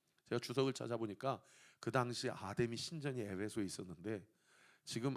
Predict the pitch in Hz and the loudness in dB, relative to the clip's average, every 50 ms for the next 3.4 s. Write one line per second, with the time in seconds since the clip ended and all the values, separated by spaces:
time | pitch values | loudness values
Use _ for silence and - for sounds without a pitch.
0 | - - - - - 139 139 139 143 120 127 120 117 117 117 107 104 98 - 127 | -2 -4 0 6 6 8 8 8 4 4 4 4 2 2 0 0 -2 0 2 2
1 | 120 110 113 113 107 101 - - - 110 117 120 117 - - - 135 123 117 113 | 2 4 2 0 0 -2 -4 -4 -4 -2 0 0 0 0 -2 -2 0 0 0 0
2 | 120 - - - - - - - - - 180 165 151 127 - - 123 120 120 110 | 0 -4 -6 -8 -8 -8 -6 -2 -2 0 0 0 0 -2 -2 -4 -2 -2 -2 -2
3 | 107 95 95 95 95 107 131 147 | -2 -4 -6 -4 -2 -2 -2 -4